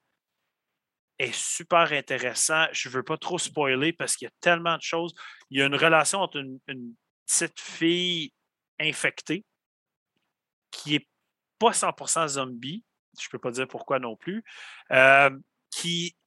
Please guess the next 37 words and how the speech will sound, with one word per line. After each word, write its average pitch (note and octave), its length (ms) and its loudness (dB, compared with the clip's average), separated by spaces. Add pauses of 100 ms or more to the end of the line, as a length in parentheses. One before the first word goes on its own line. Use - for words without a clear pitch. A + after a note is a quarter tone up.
essaye G3+ 800 2 (340)
d'avoir D#3 400 2
une D#3 100 -2
relation D3 540 4
avec C#3 320 -2
les C3 340 -8
humains C3+ 340 -4
aussi. C#3 420 -6
Dans C3 120 0
le A#2 60 -2
fond, D3+ 300 -2
elle, B2+ 160 0
elle C3 220 -4
s'attache C3+ 440 -2
beaucoup B2+ 280 -6
à D#3 40 -2
une C3 120 -10
professeure C#3 840 -4 (560)
qui, A#2+ 320 -8
qui, A#2+ 200 -14
qui - 260 -20 (160)
parle C3+ 420 4
de, A#2+ 140 -6
de, A2+ 240 -8
de, G#2+ 240 -12
de, G#2 200 -14 (460)
de B2+ 120 -10
toutes D3+ 200 -10
choses. B2+ 340 -4
Elle B2 60 -8
fait C3+ 120 -10
des B2+ 120 -2
lectures, C3+ 680 -2
elle A#2+ 140 2
apprend D3 360 -2
aux C3 140 -6
enfants. B2+ 320 -2